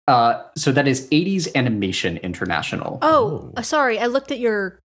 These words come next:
Speaker 2: your punctuation and I, I missaw that. Um, let's do lit opening lines.
Speaker 1: Lit opening lines. In the category of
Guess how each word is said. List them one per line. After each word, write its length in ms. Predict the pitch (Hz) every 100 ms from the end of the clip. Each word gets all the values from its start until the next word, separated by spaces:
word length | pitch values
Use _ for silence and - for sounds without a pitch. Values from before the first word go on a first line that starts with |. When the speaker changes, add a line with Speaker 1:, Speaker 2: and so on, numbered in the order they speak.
| 240
Speaker 2:
your 180 | 208 196
punctuation 720 | - 233 226 214 190 196 170
and 140 | 180
I, 160 | 175 170 -
I 60 |
missaw 600 | 196 190 185 - 175 160
that. 260 | - - - _ - -
Um, 340 | 196 165 190 - - -
let's 140 | 339 480
do 100 | 302
lit 240 | 226 208
opening 360 | - 190 185 170
lines. 480 | 151 160 170 175 - _ _ _
Speaker 1:
Lit 420 | 101 117 269 - -
opening 480 | 147 196 190 196 196 208 -
lines. 1120 | 92 95 113 107 82 50 - - - - - - _ _ _ - - - - _ -
In 240 | 120 135
the 80 | 131
category 680 | 135 131 156 127 98 90 87
of 320 | - 104 101